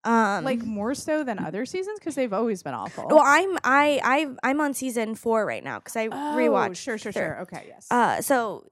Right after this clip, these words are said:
Speaker 1: they're as awful as ever. Um, yeah, not good at all.
Speaker 2: Who's your favorite character and who's your least favorite character? Go.
Speaker 1: <sighs>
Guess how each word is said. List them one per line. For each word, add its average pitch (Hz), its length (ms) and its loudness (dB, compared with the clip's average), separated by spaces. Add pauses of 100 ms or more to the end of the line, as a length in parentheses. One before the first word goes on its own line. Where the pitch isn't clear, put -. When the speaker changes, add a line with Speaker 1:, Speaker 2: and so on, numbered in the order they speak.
Speaker 1:
they're 247 380 4
as 226 120 2
awful 151 240 -4
as 220 80 -4
ever. 262 400 4 (500)
Um, 247 540 2 (1300)
yeah, 247 360 4
not 285 600 -2 (760)
good 240 380 2 (100)
at 214 320 -6
all. 214 380 -2
Speaker 2:
Who's 285 240 -2
your 339 120 -4
favorite 240 380 -2
character 311 500 -2
and 269 200 -6
who's 196 200 -12
your 175 140 -6
least 156 320 -14
favorite - 320 -20
character? 147 540 -20
Go. - 300 -16
Speaker 1:
<sighs> - 100 -18